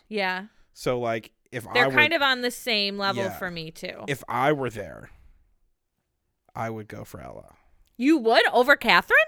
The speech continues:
Speaker 2: Over Catherine.
Speaker 1: You'd be too intimidated by Catherine? <laughs>
Speaker 2: No, I just, like, her, like, every time I saw her talking, it wa-
Speaker 1: Yeah.
Speaker 2: it wasn't, I don't know. There's s-, something about, uh, Ella's energy that
Speaker 1: She's
Speaker 2: really
Speaker 1: a cool girl.
Speaker 2: Yeah.
Speaker 1: You know what I mean?
Speaker 2: Yeah, I do.
Speaker 1: I agree.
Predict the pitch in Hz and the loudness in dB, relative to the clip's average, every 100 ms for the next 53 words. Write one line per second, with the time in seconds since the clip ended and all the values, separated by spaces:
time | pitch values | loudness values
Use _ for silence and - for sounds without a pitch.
0 | 605 - - - - - - 285 240 262 | 0 -10 -10 -10 -14 -10 -2 0 0 -4
1 | - 254 202 202 214 233 190 180 180 190 | -6 -4 -4 -4 -4 -2 0 0 0 -2
2 | 190 220 202 240 240 - - 226 202 - | 0 0 0 -2 -6 -12 0 2 2 0
3 | 165 202 - 208 185 - _ - - 190 | -6 -6 -4 0 0 0 _ -14 -2 2
4 | 185 180 170 - 160 160 143 - 160 180 | 2 2 -2 -6 -4 -4 -4 -6 -4 -4
5 | 208 190 175 175 160 139 139 143 - 110 | -2 -2 -2 -2 -2 -2 0 -2 -2 -10
6 | 110 _ - 107 202 101 139 135 127 120 | -12 _ -8 -4 -4 -4 -4 -6 -8 -14
7 | _ _ _ _ _ _ _ _ - 139 | _ _ _ _ _ _ _ _ -4 -2
8 | 143 113 - _ _ - 147 165 165 - | 0 -2 -8 _ _ -10 -8 -8 -4 0
9 | 190 196 170 165 160 147 139 147 139 131 | 0 4 4 4 2 0 2 2 0 -2
10 | 127 127 117 110 107 294 - 440 - 403 | -6 -6 -6 -6 -2 0 2 0 4 6
11 | 554 466 320 190 143 165 226 143 175 240 | 6 6 4 2 -2 -8 -4 0 0 0
12 | 254 262 277 247 247 440 135 147 120 110 | -2 0 -2 -4 -6 -6 -2 -2 -2 -8
13 | 123 127 127 117 110 _ _ _ _ _ | -12 -10 -8 -10 -12 _ _ _ _ _
14 | _ _ _ _ 220 427 392 453 208 214 | _ _ _ _ -2 -2 0 -2 -2 -8